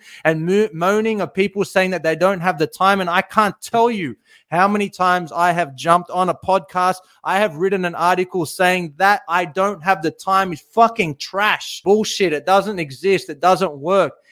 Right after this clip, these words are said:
And if you are currently saying that, I'm here to challenge you and tell you that it's full of shit. And you know it to be true as well. There's no such thing as no time. There's no such thing as no time to prep your meals. It's just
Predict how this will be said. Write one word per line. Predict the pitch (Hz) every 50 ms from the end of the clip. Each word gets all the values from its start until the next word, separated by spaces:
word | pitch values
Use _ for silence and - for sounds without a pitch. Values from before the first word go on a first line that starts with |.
| _ -
And | 170 180
if | 185 165 - 156
you | 156 175 214 233 240 226 -
are | 170 175 160
currently | 180 - - 185 190 190 165 170 156
saying | - - - 180 185 196 196 196 196
that, | 202 208 - - -
I'm | 170 190 214 220 196
here | 151 214 214
to | 170 151
challenge | - - 190 190 190 190 196 180 175
you | 190 180
and | 165 151
tell | - - - 220
you | 220 208 185
that | 151 156 147
it's | 147 151 - _
full | - 202 208
of | 196 -
shit. | - - - - - 202 226 214 147 - -
And | 165 175
you | 196 220 240
know | 233 226 226 226 226
it | 220 226
to | - 185
be | 160 170 160
true | 131 - - 196 190 180
as | 175 156 135
well. | 143 170 175 170
There's | 156 160 151 135 143
no | 156 165 175 190 208 226 233 220 226 226 - _ _ _
such | - - 196 180 - -
thing | - 190 190 190 185 185 -
as | - 165 160 147 127
no | 156 165 170 165 156
time. | 160 - - - 185 190 196 202 208 202 196 - - - - _
There's | - 165 160 139
no | 156 165 190 214 240
such | 220 226 - 226 214 - -
thing | 214 208 196 190
as | 165 139
no | 175 180 180 175
time | - - 175 175 175 170
to | - - 139
prep | - - 180 180 180 - 165
your | 156 147
meals. | 151 156 165 175 180 170 -
It's | 156 139 -
just | - 139 165 180 196 185 -